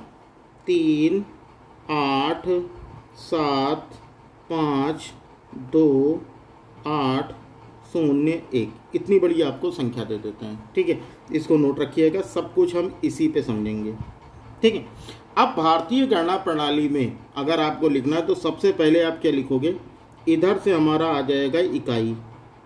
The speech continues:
ठीक, फिर उसके बाद आएगा हमारा दहाई,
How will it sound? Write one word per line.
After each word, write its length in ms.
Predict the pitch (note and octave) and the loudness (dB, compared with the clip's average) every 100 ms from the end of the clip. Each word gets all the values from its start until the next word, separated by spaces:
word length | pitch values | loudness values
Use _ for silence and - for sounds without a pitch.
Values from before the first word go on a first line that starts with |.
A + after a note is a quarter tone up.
| - - - | -20 -20 -4
ठीक, 200 | - F#3 - - - - - - | 2 2 0 -16 -20 -20 -4 6
फिर 180 | G3+ G#3 A3 | 6 6 2
उसके 300 | D#3+ - F3+ | -2 2 2
बाद 240 | E3 D#3+ | 2 2
आएगा 280 | D#3 D3+ C#3+ | 0 0 0
हमारा 300 | C#3+ C#3 C#3+ C3+ | -2 0 -2 -2
दहाई, 440 | B2+ A#2+ A#2+ A#2+ | -4 -2 0 -2